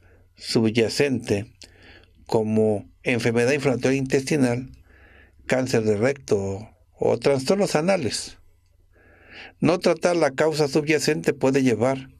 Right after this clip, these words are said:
a un empeoramiento de la enfermedad y posibles complicaciones. Hay un deterioro de la calidad de vida. Esa sensación constante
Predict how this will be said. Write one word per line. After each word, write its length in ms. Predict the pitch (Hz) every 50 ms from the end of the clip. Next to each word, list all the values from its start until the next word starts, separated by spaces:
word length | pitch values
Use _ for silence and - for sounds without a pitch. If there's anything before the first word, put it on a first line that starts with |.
| _ _ _ - - - - - - _ _
a 160 | - 127 123
un 200 | 135 147 151 147
empeoramiento 1300 | 143 131 131 131 131 123 117 117 113 113 127 139 160 175 165 165 - - 147 131 120 110 101 104 113 - - - - _ _ _ -
de 160 | 117 113 113
la 100 | 117 120
enfermedad 680 | 117 110 110 - 117 113 117 113 120 143 160 165 - - _ _ _ _ _ - - - - - - _
y 160 | - - 123 117
posibles 500 | 117 - 117 110 123 135 131 127 113 -
complicaciones. 1200 | - - 113 104 - - 117 107 - - 107 - - 160 170 170 151 120 - - - - - - - - _ _ _ _ _ _ _ _ _ _ _ _ _ _ _ _ _ _ - _ _ _ _ _ _ _ _ - - - - - - - _ _ _
Hay 220 | - - 131 147
un 140 | 156 165 160
deterioro 600 | 147 - 131 120 135 123 120 123 156 196 214 185
de 120 | 143 120 110
la 100 | 110 110
calidad 480 | - 110 107 113 113 110 123 123 127
de 120 | 120 107 104
vida. 380 | 135 175 180 143 117 - - - - _ _ _ _ _ _ _ _ _ _ _ _ _ _ _ _ _ _ _ _ _ _ _ _ _ - _ - - - - - - - -
Esa 280 | - - 165 196 190 175
sensación 720 | - 165 147 131 135 151 131 - - 165 156 160 175 170
constante 1120 | - - 123 117 113 - - - 147 151 156 147 - - - 139 123 110 104 95 - -